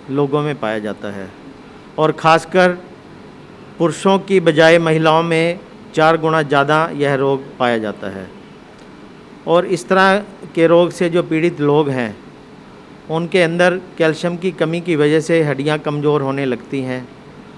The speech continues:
और जोड़ों में दर्द रहने लगता है। और अगर इस बीमारी की ओर ध्यान ना दिया जाए,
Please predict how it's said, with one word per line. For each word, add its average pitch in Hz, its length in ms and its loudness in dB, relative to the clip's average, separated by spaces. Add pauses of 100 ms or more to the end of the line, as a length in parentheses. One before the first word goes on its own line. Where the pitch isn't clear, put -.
(240)
और 165 340 2 (760)
जोड़ों 160 320 4
में 170 180 -2
दर्द 151 220 0
रहने 147 280 0
लगता 127 360 -4
है। 110 240 -6 (840)
और 165 140 0
अगर 180 300 -2
इस 190 440 -4 (560)
बीमारी 160 380 2
की 175 120 -2
ओर 175 140 4
ध्यान 143 280 0
ना 156 180 -2
दिया 147 240 -2
जाए, 135 340 0